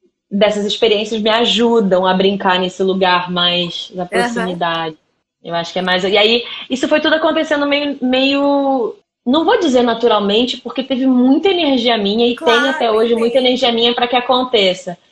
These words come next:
Speaker 1: Mas num sentido de, eu acho que o que a gente fez em dois anos, muita coisa. E eu olho pra trás e acho meio assustador, assim, eu falo, cara,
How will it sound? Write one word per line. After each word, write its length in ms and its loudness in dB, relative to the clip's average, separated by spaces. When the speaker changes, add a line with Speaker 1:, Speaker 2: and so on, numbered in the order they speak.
Speaker 1:
Mas 680 2
num 220 0
sentido 560 -2
de, 580 0
eu 140 4
acho 180 0
que 40 -2
o 60 -2
que 60 0
a 60 2
gente 300 -2
fez 260 0
em 100 0
dois 300 2
anos, 680 -2
muita 400 0
coisa. 560 -8
E 80 -2
eu 100 4
olho 260 4
pra 140 2
trás 340 2
e 60 4
acho 340 0
meio 220 2
assustador, 680 0
assim, 240 -8
eu 80 -8
falo, 220 -4
cara, 560 -2